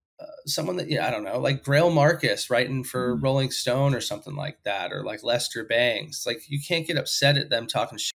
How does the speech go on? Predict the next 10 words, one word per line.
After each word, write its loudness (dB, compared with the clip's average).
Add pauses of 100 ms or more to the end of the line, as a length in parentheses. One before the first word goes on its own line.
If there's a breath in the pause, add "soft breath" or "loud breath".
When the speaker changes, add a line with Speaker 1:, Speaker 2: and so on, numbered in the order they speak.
Speaker 1:
about 0
something -8
if -10
they're -10
doing -6
it -6
in -20
a -16
funny -6
way. -4